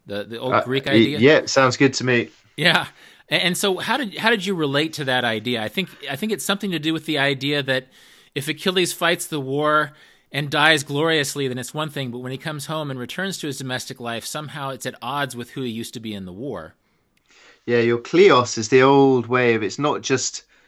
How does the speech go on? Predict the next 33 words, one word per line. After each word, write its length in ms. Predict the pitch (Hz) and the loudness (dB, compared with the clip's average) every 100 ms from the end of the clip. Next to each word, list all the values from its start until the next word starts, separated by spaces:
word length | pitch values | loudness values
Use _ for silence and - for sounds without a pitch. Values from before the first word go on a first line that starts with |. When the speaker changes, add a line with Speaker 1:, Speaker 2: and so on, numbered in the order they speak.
| _ | _
Speaker 2:
not 120 | 151 | -4
just 220 | 143 156 - | -2 -4 -4
the 60 | |
feats 500 | 123 - 175 139 - | -6 2 2 2 -4
that 120 | - | 0
you 140 | 113 123 | 4 4
accomplish, 760 | 120 156 143 - 98 - - - - _ _ _ | 4 0 0 0 -2 -2 -4 -8 -20 _ _ _
but 400 | - 117 - - - _ _ | 0 2 0 -8 -10 _ _
the, 300 | 101 113 113 | 0 4 6
uh, 200 | 110 107 - _ | 4 2 -2 _
the 80 | 107 | -12
sort 240 | - 107 | -10 -10
of 80 | - _ | -12 _
aura 560 | 135 139 127 117 107 | 6 8 8 6 4
with 240 | 98 110 104 | 0 -2 0
which 240 | 120 - - | -2 -2 -2
those 200 | 107 104 | -4 -4
tales 540 | - 120 113 104 98 | 0 2 4 0 -4
are 40 | |
told. 640 | 95 - 113 98 90 92 - - - - _ | -6 0 2 2 -2 -10 -14 -20 -20 -20 _
Um, 640 | 107 104 95 90 90 95 - _ _ _ _ _ | 2 4 4 2 -4 -12 -16 _ _ _ _ _
so, 440 | - 139 139 131 123 _ _ _ | -2 6 8 8 4 _ _ _
and 120 | 123 | 0
Achilles 520 | 123 - 165 139 113 | 2 4 6 6 4
is 120 | 110 98 | 0 -4
the, 140 | 107 - | -6 -6
he 240 | 127 143 | 4 6
is 120 | 131 107 | 6 6
the, 240 | 120 - | 2 2
uh, 160 | 101 101 | -4 -2
ultimate 340 | 123 131 - 110 | 2 2 2 -4
example 480 | 107 120 113 110 104 | 0 2 2 0 -6
of 160 | 95 | -6